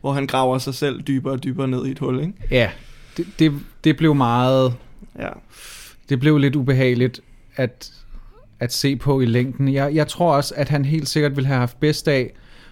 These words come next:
Speaker 2: at sige oprigtigt undskyld,
Speaker 1: Mm.
Speaker 2: og så sige,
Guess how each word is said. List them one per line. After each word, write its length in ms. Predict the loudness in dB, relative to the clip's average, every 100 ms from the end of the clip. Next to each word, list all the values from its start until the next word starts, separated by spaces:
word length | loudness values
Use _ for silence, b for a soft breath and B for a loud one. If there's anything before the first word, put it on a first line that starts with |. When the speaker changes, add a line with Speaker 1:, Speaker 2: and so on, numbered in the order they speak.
| b -4
Speaker 2:
at 100 | -2
sige 440 | 0 2 2 0 -2
oprigtigt 420 | 0 2 2 0
undskyld, 480 | 0 0 -2 -4 -4 -10 -16 -10
Speaker 1:
Mm. 280 | -6 -6 -10 b b b b -6
Speaker 2:
og 100 | -4
så 120 | -2
sige, 480 | -2 0 2 0